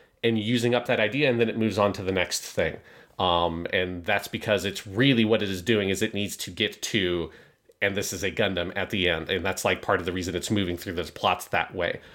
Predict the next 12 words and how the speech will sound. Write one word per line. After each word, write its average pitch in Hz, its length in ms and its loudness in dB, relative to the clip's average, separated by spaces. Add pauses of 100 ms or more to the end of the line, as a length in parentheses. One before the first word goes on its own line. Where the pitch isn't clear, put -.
(160)
um, 85 180 2
is 85 120 0
because 95 300 2
really 107 400 0
underneath 113 400 0
everything, 107 480 0
you 95 120 -4
have 98 200 -2
this - 160 -6
tension 104 460 -2
of 95 320 0 (380)
understanding 110 1000 2